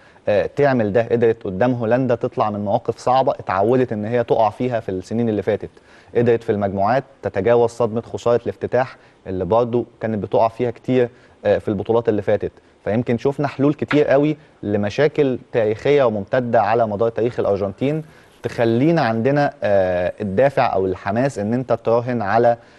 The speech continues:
آه، النسخة الحالية للمنتخب الأرجنتيني إن هي ما تكررش سيناريوهات وكوابيس الماضي، وتقدر في نهاية مسيرة ميسي في آخر كأس عالم لميسي تكتب القصة الأجمل في، في القرن الواحد وعشرين على الإطلاق،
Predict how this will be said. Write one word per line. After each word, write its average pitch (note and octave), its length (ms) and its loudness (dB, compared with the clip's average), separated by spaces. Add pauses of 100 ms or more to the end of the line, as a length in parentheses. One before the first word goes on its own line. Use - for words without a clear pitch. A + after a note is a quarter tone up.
(160)
آه، F#2+ 140 0
النسخة A#2 380 -2
الحالية G#2+ 300 0
للمنتخب A#2 360 -2
الأرجنتيني G2 520 -2
إن G#2+ 120 -2
هي A2+ 220 0
ما G#2+ 100 -2
تكررش G#2+ 520 -2
سيناريوهات F#2+ 640 -6
وكوابيس G#2+ 440 -2
الماضي، A#2 420 -2 (280)
وتقدر A#2 580 2 (340)
في G2+ 60 -4
نهاية A#2+ 440 0
مسيرة A2 380 -2
ميسي G#2+ 380 -6 (160)
في - 60 -4
آخر A#2 300 2
كأس A#2 240 -4
عالم G#2+ 280 0
لميسي A#2 460 -6 (460)
تكتب A#2+ 440 -2 (240)
القصة G2 580 -2
الأجمل G#2+ 720 -2 (260)
في، E2+ 540 -4
في - 80 -12
القرن A2+ 320 -2
الواحد A2 220 -2
وعشرين G2+ 320 -4
على G#2+ 160 0
الإطلاق، G#2+ 420 -4